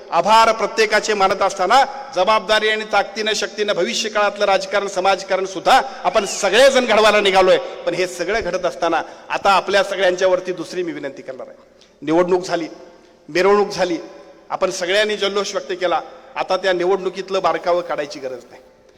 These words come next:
नाहीतर मग ह्यो कुठं होता, ह्यानं काय केलं होतं, आता आपल्यावर जबाबदारी राज्याची आली आहे. त्यामुळे कुणाला नावं ठेवण्यापेक्षा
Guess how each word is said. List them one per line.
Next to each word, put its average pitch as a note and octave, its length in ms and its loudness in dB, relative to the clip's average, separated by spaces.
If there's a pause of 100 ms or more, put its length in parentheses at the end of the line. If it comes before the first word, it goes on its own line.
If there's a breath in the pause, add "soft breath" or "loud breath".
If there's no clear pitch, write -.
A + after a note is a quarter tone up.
(200 soft breath)
नाहीतर E3 200 -2
मग F#3+ 140 0
ह्यो G3 180 0
कुठं F#3+ 220 -4
होता, F#3 340 2 (600)
ह्यानं F#3 180 0
काय G3 180 2
केलं F#3+ 240 -2
होतं, F#3+ 280 0 (280)
आता E3 200 0
आपल्यावर F#3 360 2
जबाबदारी F3+ 460 0
राज्याची F3+ 480 -2
आली C#3+ 160 -2
आहे. A#2+ 100 -10 (360 loud breath)
त्यामुळे F3+ 200 0
कुणाला F3+ 340 -2
नावं F3 340 -4
ठेवण्यापेक्षा D3 560 -10